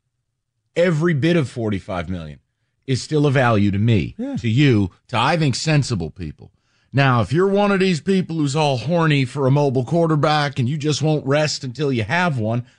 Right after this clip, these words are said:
Speaker 1: I can't help you. Nothing I can do for you. You're not ready to accept help.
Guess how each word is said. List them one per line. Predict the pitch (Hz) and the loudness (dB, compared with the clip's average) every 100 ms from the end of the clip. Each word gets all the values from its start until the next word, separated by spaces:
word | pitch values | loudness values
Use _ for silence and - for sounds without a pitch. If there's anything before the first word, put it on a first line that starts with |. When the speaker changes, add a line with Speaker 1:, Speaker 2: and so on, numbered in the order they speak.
| _ | _
Speaker 1:
I | 160 | -8
can't | 170 233 214 | 0 2 4
help | 226 233 | 2 0
you. | - - _ _ _ _ _ _ - | -6 -8 _ _ _ _ _ _ 0
Nothing | 135 160 185 | 2 4 2
I | 196 | 2
can | 190 | 4
do | 175 131 | 2 2
for | 101 | -4
you. | 73 - _ _ _ - | -10 -14 _ _ _ -2
You're | 156 | 2
not | 214 196 | 2 2
ready | 196 196 | 2 2
to | 190 | 2
accept | 185 - 202 208 | 0 0 -2 -2
help. | - 85 67 | -2 -2 -4